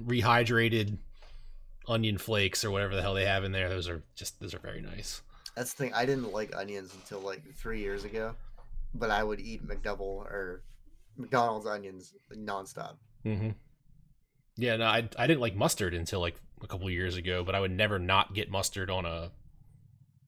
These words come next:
Speaker 1: on a, on a sandwich. My old college roommate used to buy,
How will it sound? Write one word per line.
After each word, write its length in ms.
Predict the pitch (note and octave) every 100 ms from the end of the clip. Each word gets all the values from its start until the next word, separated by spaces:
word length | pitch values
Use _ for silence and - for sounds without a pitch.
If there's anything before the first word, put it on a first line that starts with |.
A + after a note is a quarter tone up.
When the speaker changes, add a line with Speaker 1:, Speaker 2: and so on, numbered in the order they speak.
| _
Speaker 1:
on 120 | A2+ F#2
a, 220 | E2+ G#2
on 80 | F2+
a 40 |
sandwich. 480 | - G#2 G2+ F#2+ - - - - - -
My 160 | A#2+
old 160 | D#3+ E3+
college 280 | E3+ D3 G#2+
roommate 320 | C3 A#2 G#2+
used 240 | G#2 A2+
to 60 | -
buy, 580 | F#2+ G2 G#2 G#2 G2+